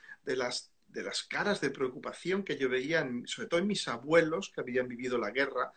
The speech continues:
eh, y en mis padres, eh, vi-, pero sobre todo mis abuelos estaban muertos de miedo, y eso que fue una, la crisis entre Cuba y Estados Unidos, vamos, Rusia, la Unión Soviética, Estados Unidos,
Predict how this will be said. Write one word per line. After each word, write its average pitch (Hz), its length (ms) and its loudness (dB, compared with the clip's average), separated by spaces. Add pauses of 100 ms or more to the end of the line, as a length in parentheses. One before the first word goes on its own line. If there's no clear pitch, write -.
(380)
eh, 143 320 2
y - 80 -6
en 113 100 -6
mis 107 160 -6
padres, 156 560 4 (400)
eh, 123 480 -2
vi-, - 180 -8
pero - 200 -8
sobre - 180 -10
todo 165 120 2
mis 220 200 2
abuelos 165 380 -4
estaban 131 320 -4
muertos 160 380 -2
de 131 80 -2
miedo, 151 400 0
y 123 80 -2
eso - 200 -6
que 135 380 -2
fue 117 200 -16
una, 123 260 -4
la - 120 -6
crisis 135 540 -8 (300)
entre 127 540 0
Cuba 143 460 2
y 117 60 -8
Estados 123 460 -2
Unidos, 185 360 -2
vamos, 120 240 -4
Rusia, - 540 -2 (220)
la 113 100 -16
Unión 135 260 -2
Soviética, 170 600 -2
Estados - 340 -10
Unidos, 135 400 -16